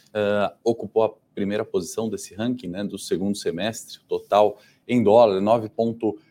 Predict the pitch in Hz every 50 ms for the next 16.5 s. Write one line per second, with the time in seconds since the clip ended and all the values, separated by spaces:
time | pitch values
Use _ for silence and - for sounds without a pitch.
0 | _ - - - 127 123 127 127 - 117 104 104 123 127 113 104 113 123 131 131
1 | 131 123 117 107 95 101 98 87 101 107 113 113 104 98 104 110 - - 107 101
2 | 104 107 104 - - - 104 101 95 98 110 110 - - - - - - 82 104
3 | 113 110 104 - 104 104 - - - 107 104 101 98 98 _ - 107 104 - -
4 | 104 90 90 107 110 107 104 98 - _ _ _ _ _ _ _ _ - - -
5 | - - - - 104 104 110 113 113 110 98 85 98 113 123 120 107 104 104 104
6 | - 104 98 98 101 101 95 98 98 95 92 92 87 110 110 107 104 104 107 104
7 | - - 107 113 117 117 - _ _ _ _ - - _ _ _ _ - - 135
8 | 127 - - 120 113 117 120 117 120 113 117 117 - - - 95 90 82 - -
9 | - - 101 95 87 90 101 110 123 131 113 92 87 _ _ _ _ - 95 95
10 | 87 82 _ _ _ - - _ _ _ _ - 98 95 - 98 90 - 104 104
11 | 107 95 98 92 92 95 104 113 113 104 - - 98 98 - - - 107 110 110
12 | - - 110 101 92 98 101 98 90 90 90 90 82 92 - - - - - 101
13 | 98 - - 76 92 92 98 95 90 - 87 82 82 90 90 90 80 80 85 82
14 | - - 87 - - 92 87 82 - - _ - 101 101 98 90 92 92 90 92
15 | 90 87 98 98 104 104 87 98 104 110 107 104 104 113 110 107 107 110 113 113
16 | 113 117 117 - - 123 113 - _